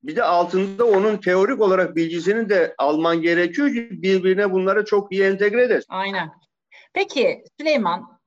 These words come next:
Speaker 2: Türk şarapçılığına, yani senin ilk başladığın yıllardan bugüne doğru değerlendirirsen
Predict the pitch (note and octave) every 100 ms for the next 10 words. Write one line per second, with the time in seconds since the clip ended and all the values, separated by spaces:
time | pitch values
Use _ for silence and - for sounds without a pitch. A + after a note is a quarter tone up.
0 | A#3+ - F4 - F4+ D#4 D4 - C#4 C#4+
1 | C#4+ C#4 C#4+ C4 - F3+ E3 - C#4 F4+
2 | E4 - G#3+ G#3+ A#3+ G#3+ C4 B3+ A#3 A#3
3 | A3+ A3 G#3+ G#3+ F#3 G3 A#3 A#3+ A3+ G#3
4 | G3+ G#3 G#3+ G3+ G3 F#3+ G3 F#3+ G3 G#3
5 | - E3 D3